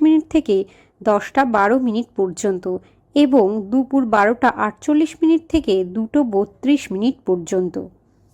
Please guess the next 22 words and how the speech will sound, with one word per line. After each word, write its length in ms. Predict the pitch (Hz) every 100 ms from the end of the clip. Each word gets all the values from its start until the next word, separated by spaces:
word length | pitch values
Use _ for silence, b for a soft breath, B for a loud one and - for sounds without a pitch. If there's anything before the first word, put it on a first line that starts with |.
| _
এদিন 440 | 285 320 254 214 220
গঙ্গা 440 | 214 220 233 269
স্নানের 480 | 277 311 302 311 302
বিশেষ 480 | 214 240 - 311 302
সময় 460 | - 285 277 294
থাকছে 540 | 294 311 311 - 190 196 b b b 202
ভোর 360 | - 262 277 285 -
পাঁচটা 460 | 202 208 - 226 214 -
পঁয়তাল্লিশ 600 | 220 214 220 269 277 320 - 311
মিনিট 220 | 302 302
থেকে 300 | - 277 196
বারোটা 520 | 180 202 196 202 220 214
চৌত্রিশ 600 | - 240 240 285 302 -
মিনিটের 400 | 202 190 190 285 302
মধ্যে। 540 | 185 175 165 185 180 175 _ _ _ _ _
এই 180 | 269 277
দিন 220 | 262 254 214
সোনা 380 | 226 - 254 269
রূপো 260 | 277 277 294
কেনার 420 | 285 294 254 220 226
শুভ 460 | - 262 240 277
সময় 440 | 277 247 220 220